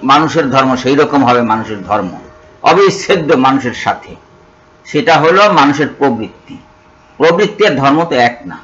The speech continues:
প্রবৃত্তি আর ধর্ম এক না, ধর্ম সম্পূর্ণ একটা ভিন্ন জিনিস। তার জন্য গ্রন্থ দরকার হয়, তার জন্য শিক্ষা দীক্ষার দরকার হয়, চর্চার দরকার হয়। হিন্দু ধর্মও তাই, চর্চার দরকার হয়। কাজে এটা ওই ধর্ম নয় আপনি যেটা বলছেন।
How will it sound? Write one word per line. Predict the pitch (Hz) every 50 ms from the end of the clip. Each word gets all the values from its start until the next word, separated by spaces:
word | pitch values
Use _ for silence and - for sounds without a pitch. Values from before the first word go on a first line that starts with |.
| - _ _ _ _ _ _ _ _ _ _ _ _ _ _ _ _ _ _ _ _ _ _ _ _
প্রবৃত্তি | - 139 156 165 180 208 196 - - 226
আর | 220 185
ধর্ম | 151 156 165 180 196
এক | 202 190 180 185 190 190 -
না, | 190 180 170 156 139
ধর্ম | 120 117 120 135 147 170 180
সম্পূর্ণ | 170 - - 147 156 156 180 175 165
একটা | 170 165 165 - 175
ভিন্ন | 135 117 110 117 127 151 160 160
জিনিস। | 156 123 120 120 110 101 92 -
তার | - 117 123 123
জন্য | 127 147 151 160 170 165
গ্রন্থ | 135 120 127 135 139 139 135 151
দরকার | 143 131 151 147 151 151 147 139
হয়, | 135 139 143 - - -
তার | 110 101 101
জন্য | 110 110 120
শিক্ষা | 120 - - 113 - - - 135
দীক্ষার | 123 117 - - 160 127
দরকার | 117 139 135 139 - - 127
হয়, | 131 135 135 - - - - - - - - -
চর্চার | - 165 165 160 165 - 170 151 131 117
দরকার | 135 123 113 - - 98 95 85
হয়। | - 87 85 - - - - - _ _ _ _ _ _ _ _ _ _ -
হিন্দু | 139 156 160 165 170
ধর্মও | 147 143 143 147 165 180 185
তাই, | 175 - - 87 - - - - _ _ _ _ _ _ _ _ _ _
চর্চার | 147 151 156 156 - - 147 120
দরকার | 117 127 113 98 - - 85 80
হয়। | - - - - - - _ _ _ _
কাজে | - 113 135 139 143 143
এটা | - 147 - 185 165
ওই | 160 160 190 202
ধর্ম | 170 180 190 175 170 160
নয় | 156 147 139
আপনি | 131 131 - 131 127
যেটা | 117 123 - 120
বলছেন। | 110 104 104 98 90 80 - - -